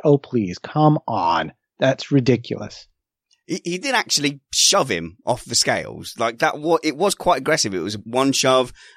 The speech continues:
Speaker 2: and then Ocon kind of tried to hold his hands up. Then it was another full shove off of the scales. And then when Ocon just tried to go up to him and kind of be like,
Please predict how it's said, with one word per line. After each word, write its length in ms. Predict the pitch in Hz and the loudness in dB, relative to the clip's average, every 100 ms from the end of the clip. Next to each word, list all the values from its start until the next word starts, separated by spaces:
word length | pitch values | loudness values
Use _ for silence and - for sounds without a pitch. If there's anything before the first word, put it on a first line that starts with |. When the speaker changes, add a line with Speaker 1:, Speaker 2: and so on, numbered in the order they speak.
| - | -4
Speaker 2:
and 240 | 104 104 | -2 0
then 60 | 107 | 0
Ocon 320 | 104 - 104 | 0 0 -2
kind 180 | 117 104 | -2 -4
of 120 | 110 - - | -4 -14 -4
tried 200 | 113 110 | -2 0
to 40 | |
hold 180 | 117 110 | 0 0
his 60 | 110 | 0
hands 220 | 120 120 | 0 2
up. 120 | 123 | 0
Then 140 | 123 120 | 2 -2
it 40 | |
was 100 | 107 | -2
another 320 | 113 131 120 | 0 2 0
full 340 | 113 - 139 127 | -4 -4 -4 -2
shove 340 | - 117 113 - _ _ | -2 0 0 -4 _ _
off 180 | 123 117 | -2 0
of 160 | 120 117 | -4 -6
the 60 | |
scales. 480 | 113 143 107 82 98 | -2 0 0 0 -4
And 140 | 113 127 | -2 0
then 100 | 131 | 0
when 140 | 139 | 0
Ocon 320 | - - 135 | -2 -2 -4
just 120 | 120 | -6
tried 200 | - 123 | -2 -4
to 40 | - | 0
go 140 | 117 | 2
up 120 | 127 | 2
to 120 | - 82 | 0 -6
him 160 | 87 - 156 _ | -6 -10 -20 _
and 160 | 101 98 | -4 0
kind 160 | 113 | -2
of 100 | 107 | 0
be 80 | 120 | 0
like, 160 | 101 | 0